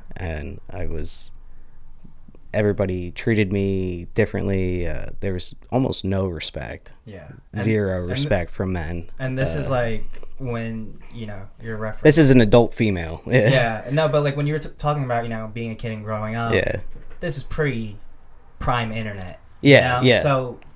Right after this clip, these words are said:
Speaker 2: this depression that you have and, you know, it's bottled up inside you, and you're gonna believe, you're gonna think that you're alone when you're, you know, you're not.
Speaker 1: Yeah.
Speaker 2: So
Speaker 1: And one of the f-, main things that I went to as a kid was the internet. I was,
Speaker 2: Yeah.
Speaker 1: I had, um,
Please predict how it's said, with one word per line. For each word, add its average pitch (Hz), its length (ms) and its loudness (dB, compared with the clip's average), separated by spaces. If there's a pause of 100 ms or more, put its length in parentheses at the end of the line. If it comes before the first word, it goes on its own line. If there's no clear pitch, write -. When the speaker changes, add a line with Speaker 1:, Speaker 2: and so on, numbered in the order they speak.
(160)
Speaker 2:
this 127 220 -8
depression 131 580 -4
that 113 120 -8
you 113 120 -6
have 110 440 -4
and, 110 240 -10 (400)
you 123 80 -10
know, 113 100 -4
it's 107 120 -6
bottled 139 380 2
up 139 140 -2
inside 147 480 0
you, 127 260 -4
and 110 280 -8
you're 117 180 -6
gonna 117 200 -6
believe, 117 460 -6
you're 123 160 -6
gonna 120 320 -6
think 190 220 -6
that 147 160 -2
you're 120 120 -6
alone 127 560 0
when 117 120 -8
you're, 113 220 -6
you 131 60 -8
know, 127 160 -2
you're 117 140 -6
not. 113 360 -2
Speaker 1:
Yeah. 98 240 10 (260)
Speaker 2:
So - 160 -10
Speaker 1:
And 127 380 10
one 147 120 10
of 151 60 8
the 131 80 8
f-, - 200 -6
main 120 320 6
things 117 280 6
that 113 120 8
I 101 120 6
went 101 360 0
to 98 200 4
as 92 160 0
a 95 60 -2
kid 90 300 0
was 92 360 0
the 90 140 -4
internet. 62 500 -8
I 101 120 -2
was, 98 140 0
Speaker 2:
Yeah. - 180 -4
Speaker 1:
I 104 100 4
had, 98 300 4
um, 92 420 0